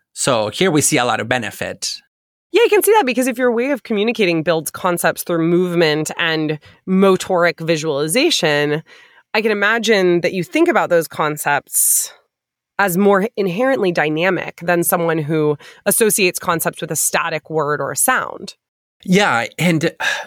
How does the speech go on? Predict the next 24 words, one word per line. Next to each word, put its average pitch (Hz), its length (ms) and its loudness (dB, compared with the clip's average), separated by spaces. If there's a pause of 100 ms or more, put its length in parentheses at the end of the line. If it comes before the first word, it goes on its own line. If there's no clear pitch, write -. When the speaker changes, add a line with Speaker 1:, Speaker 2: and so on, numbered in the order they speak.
Speaker 1:
I 139 100 -2
read 180 240 -2
this - 280 0
article 117 540 0
that 107 240 -2
used 113 400 0
a 113 60 0
specific - 580 -2
word 110 420 -2
for 107 480 0
this 107 440 -2
power 107 460 0
of 110 240 -4
A 107 160 0
S - 200 -2
L, 98 340 -2 (400)
and 147 560 0
the 139 200 0
authors 185 440 0
use 139 180 0
the 131 100 0
term 110 500 0 (160)
metaphoric 123 1080 0 (180)
iconicity 117 1200 -2